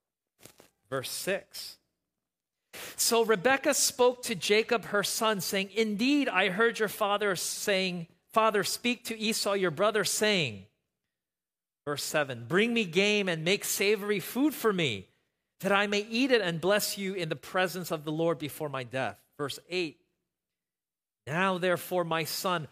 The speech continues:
obey my voice according to what I command you." Verse nine, "Go now to the flock and bring me from there two choice kids of the goats,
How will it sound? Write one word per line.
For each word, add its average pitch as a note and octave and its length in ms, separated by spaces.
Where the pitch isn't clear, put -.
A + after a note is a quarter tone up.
obey F#3 340
my A3+ 200
voice G#3 380
according G#3 400
to G3 120
what G3+ 140
I G3+ 80
command G3 480
you." D#3+ 100
Verse F3+ 260
nine, G#3 240
"Go A#3 180
now C4 220
to A#3+ 120
the A#3+ 120
flock A3+ 520
and F3 180
bring A3+ 240
me A#3+ 140
from G#3 280
there G#3 180
two D#4 340
choice B3+ 400
kids A#3 360
of A3 140
the A3+ 80
goats, D3 600